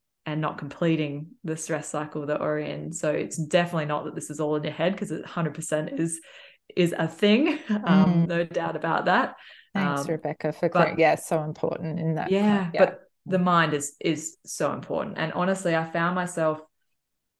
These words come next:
Speaker 1: I did a lot of things, like, in, in my healing. So I went and saw so many different practitioners, from, like, nutritionists,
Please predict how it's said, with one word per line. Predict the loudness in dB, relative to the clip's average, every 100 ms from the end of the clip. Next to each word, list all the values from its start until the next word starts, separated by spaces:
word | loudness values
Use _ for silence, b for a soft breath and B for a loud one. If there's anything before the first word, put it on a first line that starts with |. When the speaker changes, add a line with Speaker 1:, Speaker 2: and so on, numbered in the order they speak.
| 0
Speaker 1:
I |
did | 6 6
a |
lot | 6 6 4 2
of | -2
things, | -6 -8 -8 -8
like, | -6 -6 -6
in, | -8 -6
in | -6
my | -4 -4
healing. | -4 -4 -4 -6 -8
So | -4 -2
I | 0 0
went | -2
and | -6
saw | -6 -4 -4
so | -4 -2 -2
many | -2
different | -4 -6 -8 -8
practitioners, | -10 -8 -10 -8 -8 -8 -8
from, | -8 -8 -8
like, | -8 -8
nutritionists, | -12 -10 -10 -8 -8 -8 -10 -10 -12 -16 -20